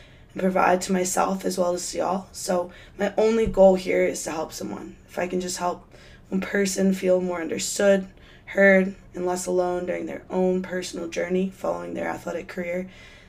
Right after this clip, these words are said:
then I have achieved my goal. I want to create a community with people from all different sports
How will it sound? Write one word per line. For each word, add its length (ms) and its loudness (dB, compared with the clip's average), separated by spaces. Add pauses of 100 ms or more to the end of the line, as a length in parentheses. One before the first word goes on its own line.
(100)
then 420 4
I 100 2
have 120 6
achieved 380 -2
my 140 2
goal. 300 0 (600)
I 60 0
want 160 2
to 80 -8
create 240 6
a 20 -12
community 360 -2
with 120 0
people 360 -2
from 340 0
all 200 -2
different 280 -6
sports 560 -2